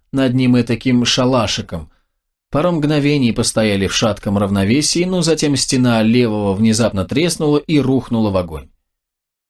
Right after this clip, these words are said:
Всё остальное посыпалось за ней. «Беги, не стой!» Какой-то игрок схватил меня за рукав и куда-то потянул.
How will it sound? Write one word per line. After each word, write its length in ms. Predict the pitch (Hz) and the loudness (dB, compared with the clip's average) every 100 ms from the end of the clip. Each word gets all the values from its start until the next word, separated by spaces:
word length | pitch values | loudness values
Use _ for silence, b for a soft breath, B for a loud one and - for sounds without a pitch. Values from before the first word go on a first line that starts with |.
| _ - | _ -4
Всё 140 | 139 | 0
остальное 480 | 131 - 110 113 131 | 0 0 0 2 2
посыпалось 560 | 127 117 113 101 101 98 | 0 0 -2 -2 -2 -2
за 200 | 92 90 | -2 -4
ней. 380 | 80 78 - _ _ _ _ _ _ _ _ _ _ _ _ | -4 -8 -10 _ _ _ _ _ _ _ _ _ _ _ _
«Беги, 460 | 92 123 127 135 110 | -2 0 2 2 2
не 160 | 135 | 2
стой!» 540 | - - 160 101 82 _ _ _ _ _ - | 0 0 0 -2 -8 _ _ _ _ _ -12
Какой-то 380 | 101 131 135 120 | -4 -2 0 0
игрок 300 | 117 131 - | 2 0 0
схватил 400 | - 110 139 123 | -2 -2 0 0
меня 240 | 120 113 | 2 0
за 100 | 107 | 0
рукав 360 | 101 147 143 - | 0 0 -2 -4
и 100 | 123 | -6
куда-то 400 | 110 123 127 120 | -2 -2 -2 -2
потянул. 500 | 127 147 123 80 | -2 0 -2 -4